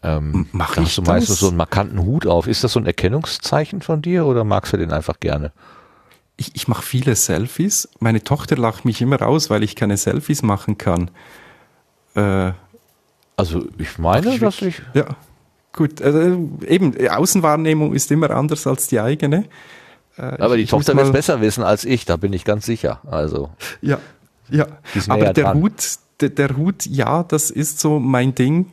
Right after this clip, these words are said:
Speaker 2: Äh, ich wollte schon als Kind immer einen Stock und einen Hut haben. Das mit dem Stock habe ich nicht geschafft, äh, weil ich keinen passenden gefunden habe bis jetzt. Aber der Hut, ja. Und das ist sehr praktisch, weil ich kann dann immer bei so, also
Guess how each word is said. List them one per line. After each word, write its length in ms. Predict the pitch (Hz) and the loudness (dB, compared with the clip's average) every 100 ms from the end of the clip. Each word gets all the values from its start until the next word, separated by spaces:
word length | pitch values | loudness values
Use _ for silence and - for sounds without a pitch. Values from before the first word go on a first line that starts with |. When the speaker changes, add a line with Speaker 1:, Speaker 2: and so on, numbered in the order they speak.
| - - | -12 -10
Speaker 2:
Äh, 380 | 123 - 127 110 - | -6 -4 -4 -6 -10
ich 280 | 120 123 | -8 -2
wollte 400 | 135 127 131 123 | 0 2 2 0
schon 240 | 107 127 117 | 0 0 2
als 180 | 113 - | 0 0
Kind 260 | 135 151 | 0 2
immer 220 | 127 143 | 2 2
einen 180 | 135 127 | 2 -2
Stock 480 | - - 127 - - | -4 -4 -4 -4 -10
und 220 | 127 127 127 | -4 -2 0
einen 120 | 110 | 0
Hut 240 | 170 - | 0 0
haben. 340 | 123 139 170 190 - - - - | -2 0 0 -2 -10 -20 -20 -14
Das 140 | - 127 | -6 -4
mit 100 | 127 | -2
dem 80 | |
Stock 380 | 131 - 131 - | -2 -2 -2 -2
habe 120 | 127 | 0
ich 100 | 127 | 2
nicht 200 | 123 147 | 0 0
geschafft, 680 | - 147 143 170 - - - - | 0 2 2 0 -6 -10 -12 -6
äh, 320 | 131 135 131 113 - | -4 0 -2 -4 -2
weil 140 | 120 | -2
ich 140 | 120 | 0
keinen 160 | - 120 | -2 0
passenden 340 | 120 117 135 | 0 2 2
gefunden 400 | 120 113 131 156 | 0 0 0 2
habe 140 | 147 147 | 0 0
bis 140 | 151 | 0
jetzt. 340 | 135 - - - - - - - | 0 0 -6 -10 -20 -20 -10 -4
Aber 120 | 127 | 0
der 120 | 120 | 0
Hut, 260 | 131 165 - | 0 -2 2
ja. 300 | 107 151 156 - | 2 2 -2 -10
Und 160 | 123 135 | -4 -2
das 100 | 131 | 0
ist 640 | - - - - 104 110 | -2 -4 -6 -10 -8 -2
sehr 180 | - 143 | 0 0
praktisch, 480 | 143 127 - 147 131 | 0 -4 -4 -4 -2
weil 140 | 117 | -2
ich 100 | - | 0
kann 160 | 135 123 | -2 0
dann 160 | 117 | 0
immer 220 | 120 135 | 2 0
bei 260 | 127 120 113 | 0 -2 -2
so, 320 | - 110 - - - - - - - | 0 -2 -2 -8 -12 -16 -20 -20 -12
also 200 | - 98 | -8 -8